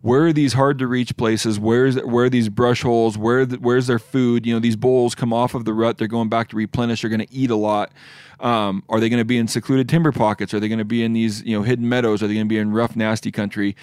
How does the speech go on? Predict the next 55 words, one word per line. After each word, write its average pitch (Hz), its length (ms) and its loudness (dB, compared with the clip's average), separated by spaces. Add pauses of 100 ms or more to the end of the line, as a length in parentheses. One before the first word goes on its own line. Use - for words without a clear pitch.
(200)
I'm 117 180 0
looking 165 260 0
around 135 520 0
where 120 100 2
I 117 60 0
may 123 180 0
find 123 320 -2
them, 113 340 -2 (120)
you 117 120 -2
know, 107 140 -2
leading 117 340 0
up 120 180 -2
to 127 80 -6
the 113 120 0
opener 110 500 0
or, 104 300 -4
you 110 80 -4
know, 104 80 -2
day 110 160 0
one 110 220 -2
or 104 80 -2
two, 165 320 0
but 110 120 0
where 120 180 2
are 131 40 2
they 123 100 2
gonna 113 140 0
go 104 240 0
right 104 220 0
after 104 300 -4
that? 98 280 -6 (320)
Um, 98 360 -2
so - 120 0
not 127 160 2
only 127 140 2
am 117 80 2
I, 110 100 0
like 101 320 -2
you 131 100 0
said, 107 200 0
I'm 107 80 0
gonna 107 100 0
get 104 140 0
up 101 100 -4
high 110 140 0
in 104 140 -2
glass 110 360 0
and 107 100 -4
just 101 120 -6
try 113 100 0
to 101 80 -2
figure 107 260 -4
out 104 120 -4
the 107 80 -14
country, 123 480 -4